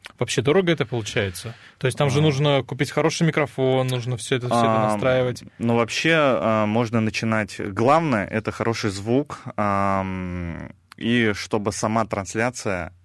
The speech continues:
Speaker 2: ам, была без просадок. То есть, э, слово есть такое — баги, лаги. Вот. Без лагов чтобы зрителю было комфортно смотреть. А так, э, минимальное оборудование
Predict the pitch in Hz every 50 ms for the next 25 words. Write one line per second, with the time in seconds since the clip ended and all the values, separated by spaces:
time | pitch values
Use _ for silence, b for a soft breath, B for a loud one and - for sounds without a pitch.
0 | _ - 92 95 92 92 92 90 90 87 85 85 82 85 - - - - _ _
1 | _ _ - - - - 101 92 87 107 104 104 113 113 110 101 90 101 107 101
2 | 90 101 98 92 90 - - 101 - - - 98 90 85 85 - - - 104 92
3 | 87 87 - - - 95 92 90 90 90 90 87 82 82 82 B B B B B
4 | B B - - 110 117 123 117 104 - - - - 98 92 92 90 85 85 -
5 | - - - 90 92 107 110 117 104 101 98 92 95 98 92 87 80 76 - -
6 | _ _ - - 85 82 - _ - 110 110 98 107 113 123 120 101 104 - -
7 | _ _ - - - - - - - - 113 - - - - 160 147 139 127 117
8 | - B B B B B B 110 104 123 139 - 127 107 104 92 104 110 107 95
9 | 113 104 95 - 110 - - 101 - - 101 98 92 - 90 87 85 - B B
10 | B B - 98 - 135 120 - 110 104 104 98 95 95 95 101 104 107 110 113
11 | 113 113 107 101 92 90 101 98 101 98 92 92 95 92 92 90 90 87